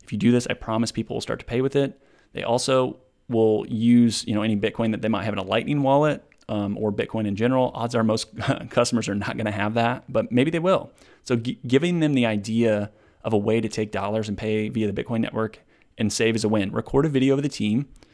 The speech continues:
kind of walking in the door, going up, talking, and paying a Lightning invoice all within, you know, two minutes, post it online. All you really need is an iPad or a monitor in the office that you can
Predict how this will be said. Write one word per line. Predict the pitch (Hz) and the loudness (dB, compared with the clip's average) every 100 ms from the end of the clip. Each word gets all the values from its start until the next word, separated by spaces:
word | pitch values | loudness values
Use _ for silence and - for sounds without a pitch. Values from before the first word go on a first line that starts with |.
| _ | _
kind | - | -8
of | 101 | -6
walking | 101 - 135 | -6 -4 -2
in | 143 | 0
the | 147 | 2
door, | 113 110 107 107 - _ _ | 2 2 0 -4 -10 _ _
going | - 120 127 | -2 2 4
up, | 120 - - - - | 4 0 -16 -20 -6
talking, | 113 107 120 117 | -4 -2 2 2
and | - 104 | 0 -4
paying | 123 131 | 0 2
a | 113 | 2
Lightning | 117 117 | 2 0
invoice | 110 107 107 101 - _ | -2 0 0 -2 -4 _
all | 120 131 | 2 4
within, | 143 123 120 117 107 - | 6 4 4 4 2 -4
you | 107 | -6
know, | - | -2
two | 131 | 2
minutes, | 127 107 - - - | 4 4 0 -10 -2
post | - 151 - | 4 4 4
it | 113 | 0
online. | 110 104 101 - - _ _ _ - | 2 0 -2 -6 -12 _ _ _ -2
All | 131 | 0
you | 170 151 | 2 2
really | 131 120 | 4 6
need | 113 113 | 4 4
is | |
an | 107 | 0
iPad | 104 107 110 107 104 | -2 -2 0 0 0
or | |
a | 101 | -2
monitor | 98 104 104 101 | 0 0 0 -2
in | |
the | 104 | -2
office | 110 127 135 - | 0 0 -2 -4
that | - | -4
you | |
can | 107 104 | -2 -2